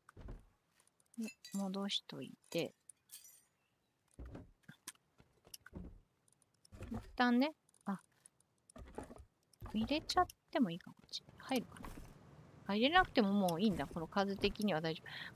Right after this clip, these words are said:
夫。こっちの硫黄のところがちょっとこうした方がいいね。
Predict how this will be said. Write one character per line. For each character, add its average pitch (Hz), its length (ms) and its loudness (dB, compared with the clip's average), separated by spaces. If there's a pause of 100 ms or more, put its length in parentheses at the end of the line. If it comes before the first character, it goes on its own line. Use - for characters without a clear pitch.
夫。 277 100 2
こ - 80 -6
っ - 20 -8
ち - 120 -10
の 330 120 2
硫 330 320 4
黄 349 60 2
の 339 100 2
と 330 140 0
こ 330 120 0
ろ 294 100 6
が 196 100 2
ち - 120 -6
ょ - 20 -10
っ - 60 -12
と - 100 -10
こ - 360 -8
う - 40 -4
し - 60 -2
た - 100 -2
方 160 100 -4
が - 100 -10
い - 120 -14
い - 20 -12
ね。 156 80 -14